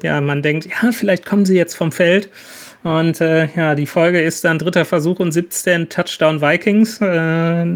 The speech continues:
klatschen wir dann auch immer in die Hände. Oder, äh, dann gab's auch die schöne Situation, auch gegen die Vikings,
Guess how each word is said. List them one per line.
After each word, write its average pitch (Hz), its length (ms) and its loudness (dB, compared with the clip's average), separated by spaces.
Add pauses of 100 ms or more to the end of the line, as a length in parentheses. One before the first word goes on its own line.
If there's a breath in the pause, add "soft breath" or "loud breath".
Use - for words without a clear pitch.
(220)
klatschen 175 440 0
wir 170 80 4
dann 165 160 0
auch 175 180 -2
immer 185 240 2
in 180 80 0
die 185 140 2
Hände. 185 400 2 (540 loud breath)
Oder, 160 680 2
äh, 156 120 -4
dann 151 180 -2
gab's 160 240 -2
auch 160 100 -8
die 160 220 0
schöne 175 340 2
Situation, 165 1300 0
auch 170 220 0
gegen 160 200 2
die 156 160 -2
Vikings, 170 640 -2